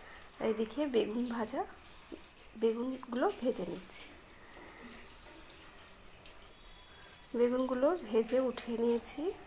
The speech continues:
আর এখানে দেখুন, আদা, সর্ষে, জিরে সব ভিজিয়ে রেখেছি, মিক্সিতে পেস্ট করে নেব। তো এখানে মিক্সিতে ভালো করে পেস্ট করে নিয়েছি। কিছুই লাগে না,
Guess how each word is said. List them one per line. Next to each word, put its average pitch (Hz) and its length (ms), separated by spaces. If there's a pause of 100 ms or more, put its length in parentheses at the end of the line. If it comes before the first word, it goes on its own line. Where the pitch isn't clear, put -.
(180)
আর 233 120
এখানে 233 360
দেখুন, 269 400 (880)
আদা, 226 360
সর্ষে, 226 520
জিরে 226 360
সব 233 240
ভিজিয়ে 226 400
রেখেছি, 240 440
মিক্সিতে 240 680 (140)
পেস্ট 220 260
করে 208 220
নেব। 190 340 (840)
তো 262 60
এখানে 277 280
মিক্সিতে 262 440
ভালো 214 420
করে 214 160 (140)
পেস্ট 226 320
করে 185 180
নিয়েছি। 170 460 (2500)
কিছুই 277 440
লাগে 262 360
না, 285 100